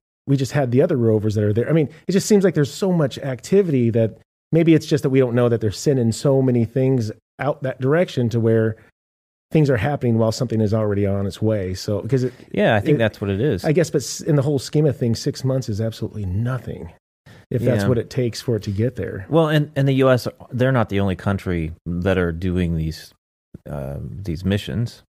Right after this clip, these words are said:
Speaker 2: Uh, the U S has been probably the most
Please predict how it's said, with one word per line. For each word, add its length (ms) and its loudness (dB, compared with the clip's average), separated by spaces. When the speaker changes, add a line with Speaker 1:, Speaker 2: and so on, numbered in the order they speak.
Speaker 2:
Uh, 440 -2
the 160 0
U 180 4
S 160 2
has 140 -6
been 420 0
probably 500 0
the 120 -4
most 540 -2